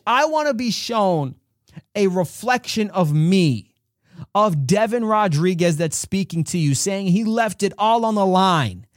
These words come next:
And if you're with me, I want you, if you're in your car, if you're on a run, if you're somewhere, I want you to shake your head up and down and say,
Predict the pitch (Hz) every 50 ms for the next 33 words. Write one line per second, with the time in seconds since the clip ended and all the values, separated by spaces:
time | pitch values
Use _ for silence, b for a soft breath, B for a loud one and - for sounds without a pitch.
0 | B B 185 B - 202 233 262 - - 285 269 247 220 180 226 262 247 - 202
1 | 208 202 196 175 175 165 180 208 214 208 - - 220 208 190 175 - - 175 170
2 | 175 196 226 240 233 - - 208 202 208 220 214 - - 160 170 165 196 226 240
3 | 214 180 185 190 202 214 208 196 - - 156 143 - - 190 214 240 233 214 196
4 | 180 170 185 208 220 226 233 - - 214 202 180 - - 190 190 - - 190 185
5 | 185 170 160 175 175 - 175 151 147 165 160 156 151 147 143 139 - - 160 143
6 | 135 131